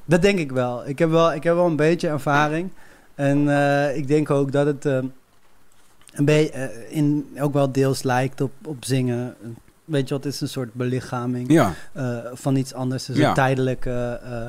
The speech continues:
Speaker 2: Verplaatsen.
Speaker 1: lichamelijke expressie van
Speaker 2: Ja.
Speaker 1: iets. En, dus ik denk, ja, ik denk dat die dingen acteren en zingen niet heel ver uit elkaar liggen.
Speaker 2: Nee, maar een stemmetje ook niet is wat ik bedoel.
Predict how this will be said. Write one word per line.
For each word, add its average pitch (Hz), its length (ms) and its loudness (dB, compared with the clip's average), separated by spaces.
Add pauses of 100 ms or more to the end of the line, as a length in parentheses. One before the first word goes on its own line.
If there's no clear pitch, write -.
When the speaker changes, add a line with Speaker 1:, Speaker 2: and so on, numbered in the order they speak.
Speaker 2:
Verplaatsen. 117 580 2
Speaker 1:
lichamelijke 139 640 2
expressie 127 640 -2
van 127 100 2
Speaker 2:
Ja. 123 180 4
Speaker 1:
iets. 123 220 -4
En, 117 200 -6 (440)
dus 131 140 -2
ik 135 120 -4
denk, 156 220 2 (160)
ja, 135 380 2 (400)
ik 131 120 -6
denk 156 180 2
dat 160 100 2
die 147 120 -2
dingen 147 280 2
acteren 147 420 0
en 135 80 -2
zingen 143 200 0
niet 147 140 2
heel 131 320 4
ver 135 160 -2
uit 127 200 -6
elkaar 123 320 -2
liggen. 131 240 2
Speaker 2:
Nee, 135 100 -2
maar 170 120 2
een 175 60 4
stemmetje 220 360 4
ook 190 160 6
niet 117 140 4
is 98 60 2
wat 101 140 4
ik 85 80 0
bedoel. 85 240 0